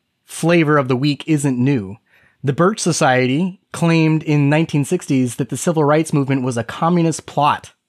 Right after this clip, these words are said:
In the eighties, moral panics were just as in vogue, with everything from hip-hop and rock to Satanism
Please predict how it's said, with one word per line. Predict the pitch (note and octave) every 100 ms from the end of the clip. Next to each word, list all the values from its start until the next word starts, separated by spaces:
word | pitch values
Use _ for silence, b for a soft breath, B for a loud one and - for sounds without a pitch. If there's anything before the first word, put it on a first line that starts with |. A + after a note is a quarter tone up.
| _ _ _ -
In | G3
the | G3
eighties, | F3+ F#3 F3
moral | E3 D#3+ E3+
panics | - F3+ D#3+ D#3 - D#3
were | D3 D3 C#3+ C3 A2+ A#2
just | - D3+ E3 E3
as | D3+
in | D3 C3+
vogue, | C3+ C3 C#3+ C#3+ -
with | - C#3 C#3 C3 -
everything | C#3+ D#3+ D#3 D#3 D3
from | C3
hip-hop | A#2+ D3+ E3+ D#3 C#3
and | C3
rock | C3+ C#3+ - -
to | -
Satanism | - - D#3 D3 C#3+ D3 D3 D3